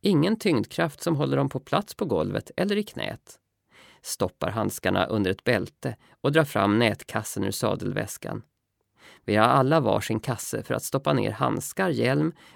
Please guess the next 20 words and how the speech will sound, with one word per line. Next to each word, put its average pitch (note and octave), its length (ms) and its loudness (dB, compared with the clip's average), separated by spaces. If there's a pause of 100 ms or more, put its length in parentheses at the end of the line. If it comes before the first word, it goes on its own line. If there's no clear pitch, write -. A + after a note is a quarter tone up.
och G#3+ 140 0
en A3+ 60 4
del G#2+ 200 2
andra G2 320 0
småsaker A2 680 -2
som B2 200 0
bara A#2+ 180 6
används G2 440 0
under G2 180 -2
start D#3+ 420 -2
och - 140 -2
landning. - 500 -2 (760)
Tar A2 180 0
av A#2 340 4
huvan G#2+ 460 2
med G2+ 120 2
radiosladden, G#2 760 -2 (380)
knäpper - 360 0
upp C#3+ 260 2
bältet C3 580 0